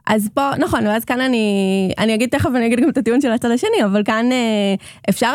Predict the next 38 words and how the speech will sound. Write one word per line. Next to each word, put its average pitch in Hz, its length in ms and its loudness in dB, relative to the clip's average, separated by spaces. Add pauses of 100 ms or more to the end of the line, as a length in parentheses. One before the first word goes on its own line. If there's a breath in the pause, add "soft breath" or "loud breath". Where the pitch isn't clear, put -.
היה 302 100 0
להגיד, 226 380 0
"אוקיי, 233 200 0
יש 208 200 0
את 226 80 -4
השם 196 280 0
שלו", 180 180 0
כדי 175 240 0
שהוא 175 580 0
יהיה 190 120 2
באמת, 202 400 0
אה, 202 60 0 (840)
אחראי 202 360 0
למעשים 214 440 0
שלו, 202 200 0
שאפשר 196 200 -4
יהיה 180 120 -2
אחר 190 140 -4
כך 190 180 -4
להגיש 180 340 -2
נגדו 175 340 0
תלונה 180 360 0
למח"ש, 208 680 -2
אפשר 185 280 -2
יהיה, 180 260 0 (460 loud breath)
אה, 196 240 2
להגיש, 180 420 0
אה, 180 320 0
עב-, 180 160 -2 (380)
תביעה 202 300 0
בנזיקין, 196 760 0
אבל 190 280 2 (460 loud breath)
כביכול 190 400 2 (120)
ניתן 220 280 0
היה 262 160 -2
להגיד, 302 520 0
השימוש, 220 800 0
אה, 180 280 0